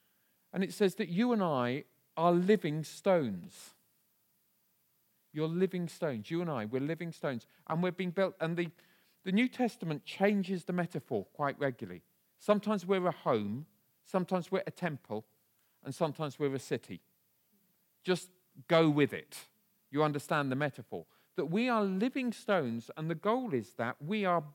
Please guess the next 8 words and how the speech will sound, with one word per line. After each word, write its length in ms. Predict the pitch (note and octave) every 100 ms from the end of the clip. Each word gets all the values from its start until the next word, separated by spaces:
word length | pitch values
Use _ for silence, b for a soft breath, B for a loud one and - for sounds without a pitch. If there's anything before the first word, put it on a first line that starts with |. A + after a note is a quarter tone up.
| -
built 340 | G3+ F#3 -
together. 480 | - F3 G3 D3+ G2 _ _ _ _ _ _ _ _ _ _ _ _ _ _ _ _ _ _ _ _ _ -
Now, 140 | G3
if 160 | G3 -
we're 140 | A3
not 400 | G#3+ B3 C#4 -
built 260 | G3 E3 -
together, 560 | C#3+ B2 F#2 F#2 C#3